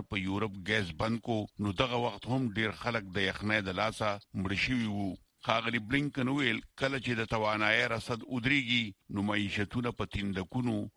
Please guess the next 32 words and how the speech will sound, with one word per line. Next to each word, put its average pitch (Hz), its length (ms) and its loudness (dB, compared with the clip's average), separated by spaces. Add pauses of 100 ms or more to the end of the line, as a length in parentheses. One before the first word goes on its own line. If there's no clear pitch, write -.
(140)
او 101 160 2
بیتولي 107 500 0 (120)
شي. 95 180 0 (340)
موږ 135 140 2 (160)
پوخ 147 320 -2
نیت 123 260 -2
کړی 127 260 2
دی 123 120 2
چې 104 220 -2
حالات 107 420 2
به 104 140 -2
دې 113 100 0 (100)
حد 110 120 -2 (100)
ته - 140 0
راتلو 107 340 -4 (100)
ته 98 100 0 (340)
نه 113 60 0 (100)
پرېږدو 127 440 0 (280)
او 101 60 2 (100)
که 107 160 -2
روس 127 240 -2
په 104 120 0
یورپ 101 280 0 (120)
ګیس 110 300 0
بندوي، 101 420 2 (240)
نو 110 60 2 (100)
د - 20 4 (120)
ګیس 147 180 4 (100)
د 110 120 0
رصد 120 380 -2
د - 20 0 (100)
بندېدو 101 520 0